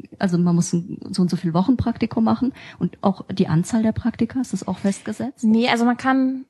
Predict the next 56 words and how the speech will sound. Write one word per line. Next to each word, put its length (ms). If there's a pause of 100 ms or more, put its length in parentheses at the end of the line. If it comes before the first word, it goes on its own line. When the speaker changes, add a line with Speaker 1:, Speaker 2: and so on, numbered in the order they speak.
Speaker 2:
ähm, 320
quasi 320
drei 460
bis 580
zu 180
einem 260
Praktikum 380
machen, 180
weil 100
vier 240
Wochen 180
am 100
Speaker 1:
Mhm. 40
Speaker 2:
Stück 260
muss 420
sein. 220 (180)
Sie 100
Speaker 1:
Ja, 60
Speaker 2:
sagen, 200
Speaker 1:
okay. 100
Speaker 2:
sonst 180
macht 180
es 100
überhaupt 300
keinen 180
Speaker 1:
Ja, 60
Speaker 2:
Sinn, 100
Speaker 1:
klar. 160
Speaker 2:
sonst 80
hast 180
du, 80
bist 140
du 60
ja 20
gar 100
nicht 120
reingekommen. 420
Speaker 1:
Ja. 80 (360)
Speaker 2:
Finde 160
ich 100
auch 60
total 340
sinnig. 440
Speaker 1:
Mhm. 60
Speaker 2:
Ähm, 500 (260)
und 360
also 160
das 160
heißt, 180
maxim-, 580
maximal 760
kannst 200
du 40
drei 240
verschiedene 440
machen, 460